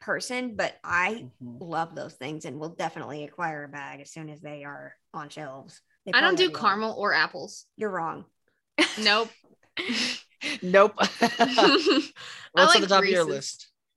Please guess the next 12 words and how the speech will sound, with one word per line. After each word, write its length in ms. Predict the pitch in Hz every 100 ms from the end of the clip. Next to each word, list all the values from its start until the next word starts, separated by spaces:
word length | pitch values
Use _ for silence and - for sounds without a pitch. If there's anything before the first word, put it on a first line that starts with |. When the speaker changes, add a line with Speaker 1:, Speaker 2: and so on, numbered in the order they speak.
| _
Speaker 3:
Reese's 300 | 139 214 254
Speaker 2:
Reese's? 200 | - 220
Speaker 3:
are 100 | 196
good. 340 | 202 190 185 214
Yeah. 340 | 214 196 190 175 - _ _
Reese's. 840 | 226 277 285 294 294 285 294 277 - _
And 400 | 226 233 226 226 214 _ _ -
I 80 | 254
really 280 | 262 330 262
do 140 | 269
like 200 | 240 226
Snickers. 680 | - 220 202 196 190 -